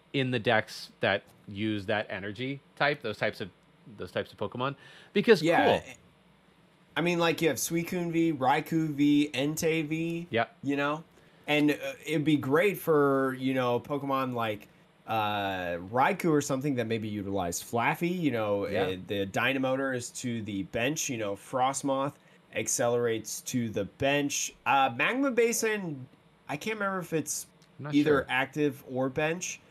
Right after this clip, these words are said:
Speaker 2: But either way, <laughs>
Speaker 1: Yeah.
Speaker 2: it's still always nice to have a free retreater. So I'm gonna be trying to get one of these Ditto cards. I'm gonna keep it.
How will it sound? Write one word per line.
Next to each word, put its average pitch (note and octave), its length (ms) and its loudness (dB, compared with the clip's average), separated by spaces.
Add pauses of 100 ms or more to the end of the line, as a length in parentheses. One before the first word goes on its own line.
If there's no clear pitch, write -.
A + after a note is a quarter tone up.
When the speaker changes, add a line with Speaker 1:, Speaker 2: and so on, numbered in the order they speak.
(240)
Speaker 2:
But G#3+ 220 2
either A#3+ 400 4
way, E3 480 2 (140)
<laughs> - 420 -12
Speaker 1:
Yeah. A#2 240 4 (500)
Speaker 2:
it's D3+ 220 2
still G3 260 2
always E3 440 4
nice D3+ 240 0
to C#3+ 60 0
have C3 120 2
a B2 80 -6
free B2 220 -4
retreater. G#2+ 440 -4
So G2+ 380 -4
I'm G#3+ 140 0
gonna A#3 140 2
be G#3 120 -4
trying G3 220 2
to F3+ 60 -4
get F3+ 140 2
one F3 120 2
of E3 60 -2
these E3 140 0
Ditto D3+ 280 2
cards. D3 380 0 (140)
I'm C#3 140 2
gonna C#3 160 0
keep C#3 300 -2
it. C3 220 -2